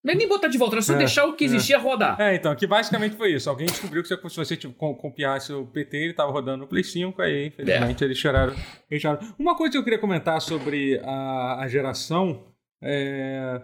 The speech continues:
Speaker 2: Bom, agora a gente já fala, começou a falar isso, depois a gente entra no que a gente tava jogando. Foda-se, vai,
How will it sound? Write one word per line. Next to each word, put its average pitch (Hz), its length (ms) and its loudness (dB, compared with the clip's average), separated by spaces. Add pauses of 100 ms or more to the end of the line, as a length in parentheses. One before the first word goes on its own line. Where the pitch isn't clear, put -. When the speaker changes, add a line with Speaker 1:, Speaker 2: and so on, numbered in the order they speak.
(180)
Speaker 2:
Bom, 262 80 -2
agora 240 200 0
a 320 40 -8
gente 311 100 -6
já - 60 -12
fala, 214 180 0
começou 190 280 0
a - 20 -8
falar 180 240 0
isso, 196 240 0
depois 220 320 -2
a - 20 -2
gente 214 220 -6
entra 175 180 -2
no 160 80 -4
que 147 80 -6
a 143 40 -4
gente 147 140 -10
tava 127 200 -2
jogando. 110 420 -6 (200)
Foda-se, 107 300 -4
vai, 123 120 -4